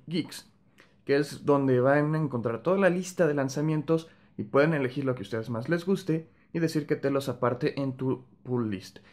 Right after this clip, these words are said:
Y ya que están en ese pull list, ya nada más vas a tener ahí el acceso rápido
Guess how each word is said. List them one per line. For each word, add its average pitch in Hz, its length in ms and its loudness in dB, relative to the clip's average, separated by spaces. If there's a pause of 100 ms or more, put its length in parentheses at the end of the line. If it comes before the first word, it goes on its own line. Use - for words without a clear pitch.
(140)
Y 127 60 -8
ya 139 140 2
que 143 60 -4
están 156 200 -2
en 160 140 0
ese 160 160 -4
pull 185 240 2
list, 190 320 0
ya 143 180 0
nada 143 140 -2
más 135 180 -4
vas 127 200 -2
a 123 100 -4
tener 123 420 -2 (340)
ahí 113 520 -2
el 110 220 0
acceso 147 380 0
rápido 180 640 -2